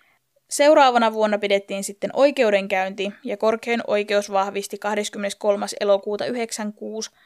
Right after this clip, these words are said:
Sampungin tavaratalon romahtamiseen osallistuneiden syytettyjen tuomiot. Lee Jun puheenjohtajana tuomittiin seitsemäksi vuodeksi ja kuudeksi kuukaudeksi vankeuteen huolimattomuudesta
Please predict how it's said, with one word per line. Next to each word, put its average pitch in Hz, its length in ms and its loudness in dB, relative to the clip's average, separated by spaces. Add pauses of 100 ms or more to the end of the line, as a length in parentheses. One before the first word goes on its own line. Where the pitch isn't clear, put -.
(420)
Sampungin 269 540 0
tavaratalon 214 600 2
romahtamiseen 208 840 -2
osallistuneiden 202 800 -4
syytettyjen 226 640 -4
tuomiot. 226 480 -6 (500)
Lee 214 360 -4 (100)
Jun 294 240 0 (540)
puheenjohtajana 226 800 0
tuomittiin 208 440 -4
seitsemäksi 220 600 -2
vuodeksi 190 420 -2
ja 190 60 -8
kuudeksi 196 400 -6
kuukaudeksi 247 640 -6
vankeuteen 208 720 -2 (640)
huolimattomuudesta 220 1200 2